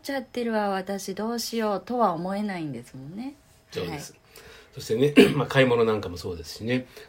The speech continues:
Speaker 2: もう、うわー、大きな買い物してどうしようって思うかもわかんない。どうしようって、いや、買わなきゃよかったんじゃなくて、それを買ってしまったけれども、全然問題なくね、
Speaker 1: うん。
Speaker 2: なんだかちゃんと払えるも-、ことができるようになっているし、そしてそれが本当に自分が欲しかったもので、やっぱり手にするっていうことはとっても大切なことなので、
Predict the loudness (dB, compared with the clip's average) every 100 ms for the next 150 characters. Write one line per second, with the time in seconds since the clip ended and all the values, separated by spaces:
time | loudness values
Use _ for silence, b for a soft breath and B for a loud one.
0 | -10 -6 -4 -4 0 6 6 6 -4 -2
1 | -2 -2 2 0 0 -4 -4 -2 -4 -4
2 | -4 -4 -2 0 0 0 0 -4 -4 -6
3 | -6 -6 -8 B -18 -14 -8 -4 -2 -2
4 | -2 0 -2 0 0 0 0 -2 B B
5 | -20 -8 -4 -2 -4 -2 0 0 0 -2
6 | -4 -2 -2 0 0 2 2 2 0 -2
7 | 0 0 -2 -4 -8 -8 -8 -8 -8 -8
8 | -8 -8 -6 -8 -8 -6 -6 -6 -6 -4
9 | -4 -4 -10 -14 -16 -14 -10 -8 -8 -8
10 | -8 -8 -10 -10 -12 -10 -12 -12 B B
11 | -6 -4 6 6 6 2 -2 0 2 2
12 | 0 0 0 0 -2 -4 -4 -4 -4 -4
13 | -6 -8 -6 -6 -6 -10 -14 -18 -14 -12
14 | -10 -10 -10 -6 -6 -4 -6 -8 -10 -10
15 | -10 -8 -4 -4